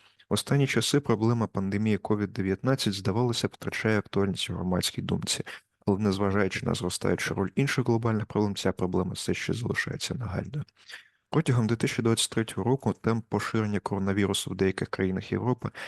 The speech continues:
перевищив п'ятсот нових випадків хвороби на день. І ця кількість явно далека від прийнятного мінімуму. Ці статистичні дані показують, що остаточного рішення ще не знайдено,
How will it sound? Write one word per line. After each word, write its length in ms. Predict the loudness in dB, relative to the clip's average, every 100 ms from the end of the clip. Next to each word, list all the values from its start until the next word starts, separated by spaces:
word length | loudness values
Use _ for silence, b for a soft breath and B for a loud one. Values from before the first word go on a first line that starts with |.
| B B
перевищив 480 | 0 4 4 2 0
п'ятсот 680 | 0 0 2 0 0 -4 -4
нових 280 | -2 -2 -4
випадків 440 | -2 -2 0 -4
хвороби 380 | 0 0 2 2
на 140 | 0
день. 280 | 2 0 0 -10 B B B B
І 80 | 0
ця 160 | 2
кількість 460 | 4 4 2 -2 2
явно 240 | 0 2
далека 440 | 0 4 4 2 -4
від 80 | -6
прийнятного 640 | -4 -2 -2 -2 0 0
мінімуму. 500 | 0 -2 -4 -6 -10 _ b b _
Ці 120 | -6
статистичні 600 | -4 -2 -2 0 0 0
дані 280 | 2 2 2
показують, 520 | -2 -2 0 0 -2
що 180 | -4 -2
остаточного 600 | -2 -2 0 0 0 0
рішення 340 | 0 0 -2 -4
ще 260 | -2 -2
не 100 | -2
знайдено, 520 | -2 0 -2 -2 -6